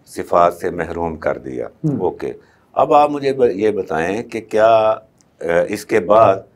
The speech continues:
Speaker 2: हम्म।
Speaker 1: वो डाका नहीं डाल सकता?
Speaker 2: डाल सकता
Speaker 1: डाल
Speaker 2: है।
Speaker 1: सकता है।
Speaker 2: हम्म।
Speaker 1: क्या वो किसी को गोली नहीं मार सकता?
Speaker 2: मार
Speaker 1: मार
Speaker 2: सकता है।
Speaker 1: सकता है।
Speaker 2: राजनी करेगा।
Speaker 1: छुरा नहीं मार सकता?
Speaker 2: जी।
Speaker 1: मार सकता है,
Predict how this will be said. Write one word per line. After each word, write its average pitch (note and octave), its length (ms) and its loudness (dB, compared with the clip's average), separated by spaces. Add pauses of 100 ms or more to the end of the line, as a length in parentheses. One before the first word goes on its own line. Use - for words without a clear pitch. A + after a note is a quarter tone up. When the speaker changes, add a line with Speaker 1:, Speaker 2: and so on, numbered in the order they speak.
(100)
Speaker 2:
हम्म। F#3 100 4
Speaker 1:
वो A2 100 -2
डाका F2 340 -2
नहीं A#2+ 160 -6
डाल A#2+ 220 -2
सकता? A#2 360 -6
Speaker 2:
डाल C3+ 260 0
सकता C3+ 220 -10
Speaker 1:
डाल D3+ 120 -4
Speaker 2:
है। E3 80 -12
Speaker 1:
सकता F#2 320 -4
है। F#2 200 -4 (100)
Speaker 2:
हम्म। C3 300 -6
Speaker 1:
क्या A2 260 4
वो A2 460 -2
किसी G2+ 200 -12
को G#2 140 -8
गोली F#2+ 340 -4
नहीं A#2+ 120 -4
मार B2 200 0
सकता? A#2 420 -4
Speaker 2:
मार B2 320 -2
Speaker 1:
मार C#3 100 -6
Speaker 2:
सकता - 120 -10
है। E2 60 -8
Speaker 1:
सकता F2+ 280 -2
है। F2+ 240 -6
Speaker 2:
राजनी D#3 440 4
करेगा। D#3+ 480 0
Speaker 1:
छुरा A#2+ 300 4
नहीं D3+ 120 -4
मार C3 240 0
सकता? A2+ 500 -4
Speaker 2:
जी। C#3 240 -10
Speaker 1:
मार C#2+ 160 -8
सकता E2+ 460 -2
है, E2+ 200 -10